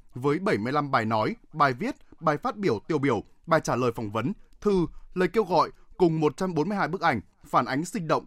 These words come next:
các chuyến thăm và làm việc ở địa phương, cơ sở của đồng chí Tổng Bí thư Nguyễn Phú Trọng. Cuốn sách thể hiện tư duy nhất quán của người đứng đầu Đảng ta về xây dựng, phát huy khối đại đoàn kết toàn dân tộc,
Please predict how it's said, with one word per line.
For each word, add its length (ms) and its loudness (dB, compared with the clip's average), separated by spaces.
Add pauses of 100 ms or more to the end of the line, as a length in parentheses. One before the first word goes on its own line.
các 180 -6
chuyến 180 -4
thăm 260 0
và 80 -2
làm 160 0
việc 260 -2
ở 120 -4
địa 220 -2
phương, 200 2 (220)
cơ 100 0
sở 220 2 (280)
của 120 2
đồng 140 0
chí 240 -4
Tổng 200 -4
Bí 100 -4
thư 120 0
Nguyễn 160 -2
Phú 120 -8
Trọng. 220 2 (520)
Cuốn 140 0
sách 200 -4
thể 80 -2
hiện 240 -2
tư 120 2
duy 120 0
nhất 240 -4
quán 280 4
của 140 0
người 100 -2
đứng 140 -4
đầu 120 0
Đảng 200 0
ta 240 6 (280)
về 160 0
xây 200 -4
dựng, 220 -2 (260)
phát 120 0
huy 160 0
khối 220 0
đại 180 -2
đoàn 140 -2
kết 240 -4
toàn 140 -2
dân 120 -6
tộc, 220 0